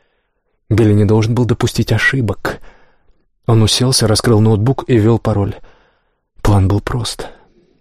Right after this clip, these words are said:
А вот его воплощение, напротив, потребовало времени и специфических навыков. Билли решил создавать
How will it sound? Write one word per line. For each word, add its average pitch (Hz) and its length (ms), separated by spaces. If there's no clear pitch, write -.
А 104 140
вот 90 200
его 92 140
воплощение, 104 760
напротив, 107 680
потребовало 110 520
времени 113 420
и - 120
специфических - 800
навыков. 98 580
Билли 101 400
решил 110 480
создавать 107 800